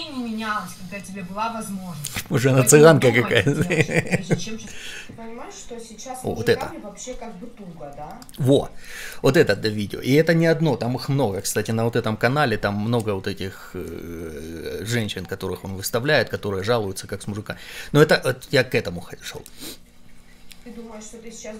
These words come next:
Speaker 1: будешь трепать своему мужику мозги, выносить мозг,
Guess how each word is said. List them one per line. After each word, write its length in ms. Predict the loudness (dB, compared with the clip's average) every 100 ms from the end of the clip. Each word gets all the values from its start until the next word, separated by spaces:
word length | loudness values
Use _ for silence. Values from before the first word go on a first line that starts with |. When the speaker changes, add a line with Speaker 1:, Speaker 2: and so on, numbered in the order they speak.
| -14
Speaker 1:
будешь 180 | -16 -16
трепать 440 | -16 -16 -14 -14 -14
своему 320 | -16 -16 -16
мужику 320 | -16 -16 -18
мозги, 240 | -16 -16 -16 -18 -20 -20 -20 -20 -20 -18 -12
выносить 520 | -8 -8 -8 -10 -10
мозг, 480 | -10 -8 -8 -8